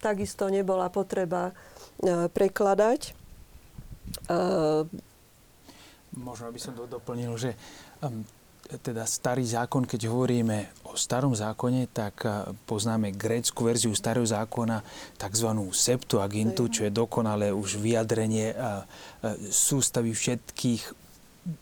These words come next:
Speaker 2: m, pi-, kníh Starého zákona preložených do gréčtiny. Ako nám to dokladajú konkrétne kódexy, či zoberte Sinajský, alebo Vatikánsky, alebo š-, to je jedno, nie je také dôležité, ale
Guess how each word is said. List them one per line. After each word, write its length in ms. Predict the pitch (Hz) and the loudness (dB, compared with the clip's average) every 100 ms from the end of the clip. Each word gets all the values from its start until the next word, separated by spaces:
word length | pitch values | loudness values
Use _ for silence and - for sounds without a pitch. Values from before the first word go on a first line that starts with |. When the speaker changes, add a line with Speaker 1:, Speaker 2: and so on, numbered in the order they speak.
| 180 | -4
Speaker 2:
m, 640 | 131 120 120 139 127 92 - - | 0 0 0 0 -2 -4 -10 -2
pi-, 160 | - 139 | 0 0
kníh 520 | - - 135 139 131 - - | -2 -4 4 4 4 -2 -10
Starého 640 | - - - 107 117 135 117 | -2 -2 2 2 4 2 2
zákona 560 | 107 104 110 131 127 | 2 0 2 2 2
preložených 640 | - 120 131 135 143 104 107 | 0 2 4 4 4 2 0
do 160 | 101 | 0
gréčtiny. 640 | 107 101 101 - 123 156 175 - - - - - - - - | 2 0 0 0 4 4 2 -2 -14 -14 -14 -14 -16 -20 -4
Ako 240 | 120 113 127 | -4 0 0
nám 240 | 117 127 | 2 2
to 80 | 123 | 2
dokladajú 560 | 104 - 113 113 110 104 | 0 -2 -2 2 2 0
konkrétne 720 | - 104 101 113 107 92 90 | -4 -4 0 -2 0 -4 -6
kódexy, 640 | - 104 101 98 - - | 0 0 0 0 0 0
či 160 | 98 98 | -2 -4
zoberte 480 | - 95 95 95 87 | -4 -4 -6 -6 -2
Sinajský, 960 | - - 104 90 95 - - 98 95 | 0 0 -2 -4 -2 -2 -2 -8 -4
alebo 400 | 92 92 98 90 | -4 -4 -4 -4
Vatikánsky, 1040 | 87 - 98 - 90 92 92 - - 95 87 | -6 -8 -10 -8 -8 -4 -4 -4 -4 -6 -6
alebo 640 | 85 90 87 85 90 117 | -8 -8 -8 -8 -10 -10
š-, 240 | 104 - 117 | -8 -8 -4
to 80 | - | 0
je 160 | 123 113 | 2 0
jedno, 240 | 107 101 127 | -2 -6 -2
nie 160 | 110 | -2
je 60 | 110 | -4
také 160 | 101 135 | -4 0
dôležité, 560 | 147 123 117 117 139 165 - - - | 2 2 0 0 0 0 -6 -16 -16
ale 240 | - 120 | -4 -2